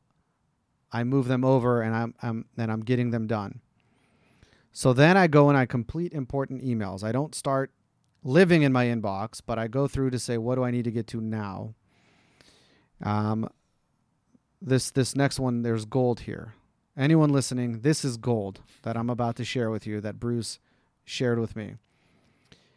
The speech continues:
Mining your sent items inbox in Outlook or whatever system you're using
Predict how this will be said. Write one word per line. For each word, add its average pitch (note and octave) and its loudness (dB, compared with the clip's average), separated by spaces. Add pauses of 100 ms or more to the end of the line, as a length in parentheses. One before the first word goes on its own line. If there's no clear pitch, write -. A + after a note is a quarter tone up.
(180)
Mining D#3+ 2
your C3+ 4
sent D3 -2
items A#2 -2
inbox G#2+ -6
in A2+ -6
Outlook G2+ -8 (120)
or A2+ -4
whatever A2+ -2
system A2+ -8
you're A2 -2
using A#2+ -4